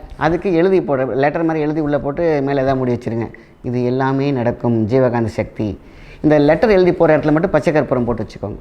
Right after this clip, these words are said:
பச்சை கற்பூரம் வந்து உங்களுக்கு அவ்வளோ சீக்கிரத்துல கெட்டு போகாது. அந்த எனர்ஜி இன்னும் கொஞ்சம் பூஸ்ட் பண்ணி கொடுக்கும். உங்களுடைய எழுத்துக்களுக்கு உயிரை கொடுக்கும், உங்கள் எண்ணத்துக்கு ஒரு உயிரை கொடுக்கும்.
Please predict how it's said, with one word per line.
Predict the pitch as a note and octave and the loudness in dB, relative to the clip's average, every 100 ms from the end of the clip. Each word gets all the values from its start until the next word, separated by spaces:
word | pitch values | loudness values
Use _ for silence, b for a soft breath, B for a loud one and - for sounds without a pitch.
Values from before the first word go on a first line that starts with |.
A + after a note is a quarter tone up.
| - - - - | -16 -20 -20 -8
பச்சை | B2+ - E3 | -6 -2 0
கற்பூரம் | D#3 - D3 D3+ | -2 -2 -2 -2
வந்து | E3 D3 D#3 | -2 -2 0
உங்களுக்கு | C3 B2+ | -2 -2
அவ்வளோ | B2 A#2 | -2 -2
சீக்கிரத்துல | D3 C#3+ C3+ C#3+ F3 C#4+ B B B | -2 -2 -2 0 0 -2 B B B
கெட்டு | - C3+ C#3 | -6 -4 -2
போகாது. | C#3+ C3+ C3+ C3+ F#3+ | -2 0 0 0 0
அந்த | C#3+ C3 B2+ B2 A#2+ A2+ | 0 0 0 0 0 0
எனர்ஜி | B2 E3 D#3+ | 0 0 0
இன்னும் | D3 D#3 F3 | 0 2 0
கொஞ்சம் | C#3+ C3+ B2+ B2 | 0 -2 -2 0
பூஸ்ட் | D3 - | -2 -2
பண்ணி | B2+ | -4
கொடுக்கும். | A2+ A2 A2 - | -2 -4 -4 -4
உங்களுடைய | C3 C3+ C3+ D#3+ A3 C#4+ B B | -2 0 0 0 0 -4 B B
எழுத்துக்களுக்கு | C3 D#3+ F#3+ F#3+ F3+ D#3+ | 0 0 0 0 0 0
உயிரை | D#3+ D3+ D#3 D3 | 0 0 2 0
கொடுக்கும், | B2+ A2+ D3 C#3+ | -2 -2 -2 0
உங்கள் | C3+ C#3+ | 0 0
எண்ணத்துக்கு | F#3 F#3 D#3+ | 0 -2 -2
ஒரு | D#3 C#3 G#3+ D4+ - - - | 0 2 0 -2 -10 -20 -8
உயிரை | C3+ C#3 C#3+ | -2 2 0
கொடுக்கும். | C#3 A#2+ A#2 A#2 A2 F#2 | 0 -4 -2 -4 -4 -6